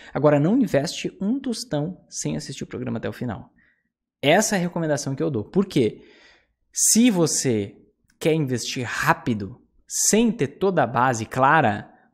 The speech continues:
provavelmente você vai investir errado, vai ter retrabalho, e aí o, a rap-, o negócio que você quis fazer rápido, na verdade, vai te, te atrasar. O barato vai sair caro, tá? Então, ao invés de querer começar rápido, começa certo.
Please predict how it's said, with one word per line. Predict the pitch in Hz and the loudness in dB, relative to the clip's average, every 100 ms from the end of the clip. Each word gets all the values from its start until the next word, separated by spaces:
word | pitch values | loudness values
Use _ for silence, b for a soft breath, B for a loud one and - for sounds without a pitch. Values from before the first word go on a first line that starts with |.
| _ | _
provavelmente | 208 180 170 165 | 2 2 0 -2
você | |
vai | 147 | -2
investir | 143 127 - | -2 -4 -4
errado, | 127 117 123 | -2 0 0
vai | 120 | -2
ter | 120 | -4
retrabalho, | 113 120 135 120 110 110 135 170 - - | -4 -2 0 0 2 2 0 -6 -12 -8
e | 139 | -4
aí | 127 120 123 151 160 - | -2 -2 -2 -4 -6 -8
o, | 127 123 110 | -10 -8 -10
a | |
rap-, | - 135 135 - _ _ _ | -6 -6 -8 -14 _ _ _
o | 139 | -6
negócio | 135 147 151 | -2 -2 -2
que | - | -6
você | 151 147 | -6 -6
quis | 143 | -8
fazer | - 151 156 | -6 -4 -4
rápido, | - 175 185 | -4 -4 -4
na | 175 | -4
verdade, | 160 156 151 | -2 -2 -2
vai | 151 | -4
te, | 151 | -6
te | 151 - | -12 -8
atrasar. | 147 139 131 107 - b b b | -6 -4 -4 -8 -14 b b b
O | 135 | -4
barato | 131 123 135 147 | 0 2 0 -2
vai | 135 | -6
sair | 131 131 123 | -6 -8 -8
caro, | - - 175 - _ _ | -6 -6 -8 -20 _ _
tá? | 113 156 B B B | -2 -2 B B B
Então, | 135 - 180 185 127 B B B _ _ _ | -8 0 2 2 -4 B B B _ _ _
ao | 151 185 | -2 0
invés | 160 175 214 | 2 0 0
de | 190 | 0
querer | 165 156 | -2 -2
começar | - 131 120 156 | -2 -2 -4 -6
rápido, | 117 104 110 160 170 123 101 - - - | -6 -6 2 2 2 -4 -6 -10 -14 -16
começa | - 127 123 - 139 | -6 -4 -4 -6 -10
certo. | - 110 101 - - | -10 -8 -8 -10 -20